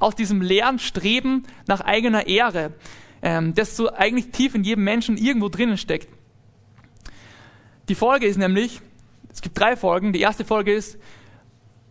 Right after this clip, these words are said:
wenn wir nicht uns dessen bewusst sind, dass unser natürliches Ich dazu neigt, dieser Ruhmsucht Raum zu geben und wie Herodes einfach nur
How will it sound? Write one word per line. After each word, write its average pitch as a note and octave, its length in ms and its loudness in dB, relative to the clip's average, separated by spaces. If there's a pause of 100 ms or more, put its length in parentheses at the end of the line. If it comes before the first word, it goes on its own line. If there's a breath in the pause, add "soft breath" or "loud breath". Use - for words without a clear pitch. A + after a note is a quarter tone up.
wenn A#3+ 200 2
wir C4 320 2 (380)
nicht - 280 0 (480)
uns G3+ 140 0
dessen G3+ 240 0
bewusst F3 340 -2
sind, D3 280 -2 (360)
dass F#3 160 0
unser G3+ 200 0
natürliches G#3+ 560 -2
Ich G#3+ 220 -2
dazu G#3 480 -2
neigt, F#3 480 0 (440 loud breath)
dieser F#3+ 200 0
Ruhmsucht F#3 560 -2
Raum E3 220 0
zu E3+ 100 -6
geben D3+ 400 -4 (360 loud breath)
und E3+ 180 -2
wie G#3 140 2
Herodes G3+ 640 0 (360 loud breath)
einfach F#3+ 280 2
nur G#3 360 0